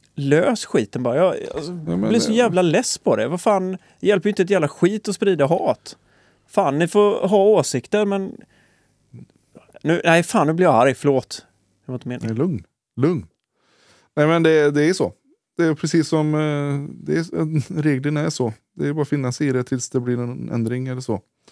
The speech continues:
Speaker 2: Vi kan ju inte, eh, om hon tycker vad hon tycker, eh,
Speaker 1: Tack, Fredrik.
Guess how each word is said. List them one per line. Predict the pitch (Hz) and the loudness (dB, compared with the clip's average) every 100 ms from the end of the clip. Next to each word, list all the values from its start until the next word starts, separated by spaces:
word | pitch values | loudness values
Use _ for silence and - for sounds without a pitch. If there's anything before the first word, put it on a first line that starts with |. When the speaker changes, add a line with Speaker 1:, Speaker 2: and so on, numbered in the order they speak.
| _ _ _ - | _ _ _ -4
Speaker 2:
Vi | 127 | 0
kan | 156 | 2
ju | 156 | 0
inte, | - 147 | 0 0
eh, | 143 139 131 _ _ _ _ _ _ _ _ _ - _ 247 214 - 65 60 - - | 0 -2 -8 _ _ _ _ _ _ _ _ _ -20 _ -20 -12 -10 -8 -10 -14 -2
om | 160 147 | 0 2
hon | 151 165 | 2 0
tycker | 151 - - | -4 -4 -2
vad | 151 151 | 0 2
hon | 151 143 | 0 -2
tycker, | 139 _ - 151 113 104 _ _ _ _ - - | -4 _ -2 0 0 -6 _ _ _ _ -14 -8
eh, | 131 127 | -6 -2
Speaker 1:
Tack, | 123 123 | -2 -2
Fredrik. | 123 113 107 120 | -2 -2 -4 -8